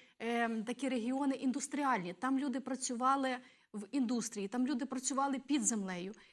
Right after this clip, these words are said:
Поділля — аграрний край, і ми це кажемо неодноразово, тут працюють на землі. І наша мета, і наших людей, е, показати,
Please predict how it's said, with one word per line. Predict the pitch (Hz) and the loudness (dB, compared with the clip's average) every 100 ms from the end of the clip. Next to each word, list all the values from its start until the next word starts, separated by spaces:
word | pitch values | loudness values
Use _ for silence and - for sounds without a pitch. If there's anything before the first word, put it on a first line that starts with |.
| _ | _
Поділля — | 254 202 277 269 | 0 6 6 6
аграрний | 226 233 294 262 | 2 2 4 2
край, | 254 220 196 | 2 0 0
і | 226 | 0
ми | 240 | 0
це | - 262 | 0 0
кажемо | 262 262 254 | 0 2 2
неодноразово, | 247 247 240 269 226 | 2 2 2 2 2
тут | 196 254 - | 2 -4 -2
працюють | 240 - 247 240 | -4 -2 -2 0
на | 233 220 | 2 2
землі. | 208 214 190 196 - - - | 2 0 -2 -6 -10 -20 -6
І | 233 | 0
наша | 247 247 226 | 2 2 0
мета, | 214 214 262 302 - - | -2 0 0 -2 -8 -4
і | 240 | 0
наших | 220 220 220 | 0 0 -2
людей, | 214 185 185 180 - 202 | -4 -4 -4 -6 -8 -10
е, | |
показати, | - 220 247 226 254 247 247 208 | -8 -6 0 2 2 0 -2 -6